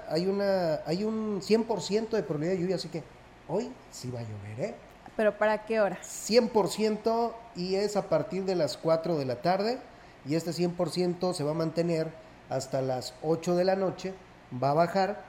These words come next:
Speaker 1: pero va a haber un setenta por ciento, sigue siendo un porcentaje considerable,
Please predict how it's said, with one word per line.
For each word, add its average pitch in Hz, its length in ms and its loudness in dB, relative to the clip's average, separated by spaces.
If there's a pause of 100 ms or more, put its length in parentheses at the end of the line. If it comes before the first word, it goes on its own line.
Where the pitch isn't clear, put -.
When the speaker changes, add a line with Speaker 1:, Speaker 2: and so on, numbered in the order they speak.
(120)
Speaker 1:
pero 151 280 0
va 143 80 2
a - 20 0
haber 139 160 0
un 151 100 0
setenta 156 440 -2
por 214 160 0
ciento, 208 480 -2 (120)
sigue 160 520 -4
siendo 160 260 -4
un 156 80 -4
porcentaje 135 540 -4
considerable, 220 800 0